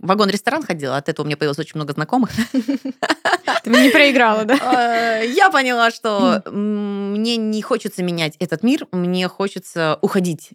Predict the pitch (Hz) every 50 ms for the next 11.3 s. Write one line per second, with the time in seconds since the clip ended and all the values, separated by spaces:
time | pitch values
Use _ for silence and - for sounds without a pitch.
0 | _ - 165 160 160 - - 139 - 160 160 - - 262 302 - - 175 - -
1 | - - 156 - 165 160 156 156 _ 196 208 214 202 175 147 147 151 147 139 147
2 | 147 151 165 170 160 151 143 143 - 151 151 - - 147 151 - 139 143 - -
3 | - - - - - _ _ _ - 247 269 285 262 - 220 190 180 - 170 170
4 | 185 190 233 233 240 233 - _ _ _ _ _ _ _ _ 151 160 180 196 202
5 | 220 240 240 - - - 180 220 220 208 254 277 208 254 247 240 240 240 277 -
6 | _ _ 339 359 339 330 302 285 247 202 - - - - 233 240 247 233 233 233
7 | 233 240 214 202 196 - 220 - - 175 190 233 254 233 - 196 165 - - 165
8 | 160 160 156 151 147 - 220 214 196 - _ - 170 165 - 165 143 135 - -
9 | - - - 156 156 - _ 175 185 196 202 170 165 - - 170 196 233 311 311
10 | - - 196 170 - 180 180 - 175 156 - 170 165 170 175 170 156 151 147 147
11 | 143 139 139 - -